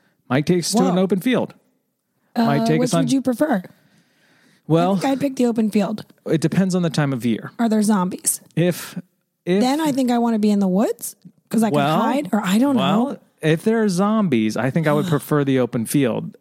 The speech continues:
Speaker 1: Well, it depends. What kind of genre
Speaker 2: Are they
Speaker 1: is
Speaker 2: pop-, 'cause they could pop out from behind a tree.
Speaker 1: Yes. Here, here's, here's always my zombie sort of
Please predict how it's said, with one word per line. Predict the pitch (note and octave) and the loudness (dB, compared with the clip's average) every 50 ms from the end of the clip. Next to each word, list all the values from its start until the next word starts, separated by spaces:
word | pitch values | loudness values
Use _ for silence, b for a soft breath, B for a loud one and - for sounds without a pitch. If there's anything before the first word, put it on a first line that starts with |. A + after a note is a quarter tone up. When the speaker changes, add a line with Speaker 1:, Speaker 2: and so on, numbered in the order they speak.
| _ - | _ -2
Speaker 1:
Well, | D3+ D3+ E3+ D#3+ | 0 0 2 0
it | D#3+ | 0
depends. | C#3 D#3 D#3+ D#3+ B2 G#2 G#2 - - - | 0 0 0 0 0 0 -2 -6 -8 -4
What | - C#3+ D#3+ E3+ | 0 0 0 0
kind | - F#3+ F#3 | 0 0 0
of | F3 C#3+ | 0 -2
genre | C3+ B2 C3+ C#3 C3+ C#3 C#3 F#3 C4 | -2 0 0 0 0 0 0 0 0
Speaker 2:
Are | |
they | C4+ C4 | 0 0
Speaker 1:
is | - D#3 | 0 0
Speaker 2:
pop-, | G3+ C#4+ D4 - | -2 -4 -4 -2
'cause | - - B3+ | -2 0 0
they | C4+ C4 | 0 0
could | A3+ A#3+ - | -2 0 0
pop | B3 B3 A#3+ - | 2 0 2 2
out | A3+ A3 A3 - | 0 0 0 2
from | A#3 A3+ | 2 2
behind | A3 G#3+ G#3 G3+ | 2 2 2 0
a | G3+ | -2
tree. | - - A3+ E3+ | 0 2 2 2
Speaker 1:
Yes. | C3+ B2 - - - - - - - _ - | 2 0 -2 -6 -8 -10 -10 -12 -14 _ -6
Here, | D3+ C#3+ F3 F#3+ - - | 0 2 2 2 2 0
here's, | C#3 E3 F3+ F#3 E3 D3 E3+ F3 _ _ _ | 0 0 0 0 0 -4 -6 -8 _ _ _
here's | - C3 D#3+ F3+ F#3 E3+ | -2 0 2 2 2 2
always | F3 D#3+ D3+ D3+ C#3 B2 | 0 0 2 0 0 0
my | C3 B2 A#2 A#2 A#2 - - - - _ - | 0 -2 -2 -2 -4 -6 -10 -12 -12 _ -6
zombie | C3 A#2 B2 A#2+ A#2+ A#2 A2+ A#2 A#2 A#2 A#2+ - | -2 0 0 2 2 2 2 2 0 0 -2 -4
sort | - - B2+ A2+ | -4 -2 0 0
of | A2+ A2 - - | 0 -2 -4 -8